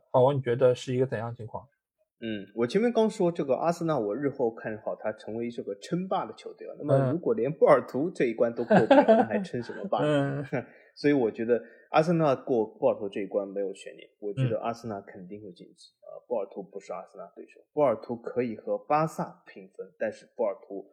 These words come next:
Speaker 2: 没有办法和阿森纳平分啊，这完全是两码事。
Speaker 1: 嗯。
Speaker 2: 所以我觉得阿森纳肯定晋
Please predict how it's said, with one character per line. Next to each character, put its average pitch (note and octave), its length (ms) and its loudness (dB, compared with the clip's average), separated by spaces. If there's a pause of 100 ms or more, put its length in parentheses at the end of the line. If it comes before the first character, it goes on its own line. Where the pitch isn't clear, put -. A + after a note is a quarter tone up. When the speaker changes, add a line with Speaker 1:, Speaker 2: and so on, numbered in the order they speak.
(200)
Speaker 2:
没 G2+ 160 -8
有 F#2 100 -4
办 F#2 160 -8
法 F2+ 120 -10
和 - 160 -14
阿 G2+ 180 -8
森 G#2+ 180 -16
纳 F#2+ 100 -12
平 - 140 -20 (140)
分 - 80 -20
啊， - 160 -20 (180)
这 G2 140 -12
完 F#2+ 180 -12
全 B2+ 140 -6
是 A#2+ 140 -8
两 F#2+ 120 -12
码 G2+ 180 -16
事。 - 200 -20
Speaker 1:
嗯。 - 80 -20 (220)
Speaker 2:
所 G2+ 140 -8
以 G2 40 -2
我 F#2+ 120 -6
觉 G2+ 140 -12
得 G2+ 140 -4
阿 G#2 120 -8
森 - 160 -14
纳 F#2+ 160 -10
肯 - 260 -20
定 G2+ 200 -14
晋 - 100 -20